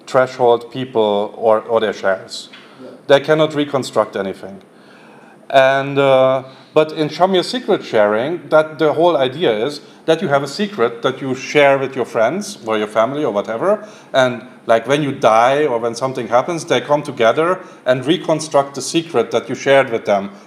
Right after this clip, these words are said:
Speaker 1: and then they can decrypt your file system or something. So that is when you reconstruct the secret.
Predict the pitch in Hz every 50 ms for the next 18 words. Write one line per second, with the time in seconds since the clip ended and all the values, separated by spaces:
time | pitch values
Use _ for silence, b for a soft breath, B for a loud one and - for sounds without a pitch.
0 | B - 139 143 143 143 135 135 - 131 123 - 120 123 - - 127 107 - 120
1 | 104 - - - 98 104 104 104 - 104 - - 117 98 101 98 - 104 98 110
2 | 104 B B B B B B - 143 135 135 - - - - 147 165 208 208 196
3 | 165 160 160 160 160 156 143 147 165 175 156 - 165 156 - - - 147 143 143
4 | - 139 - - 156 147 151 156 - 95 90 -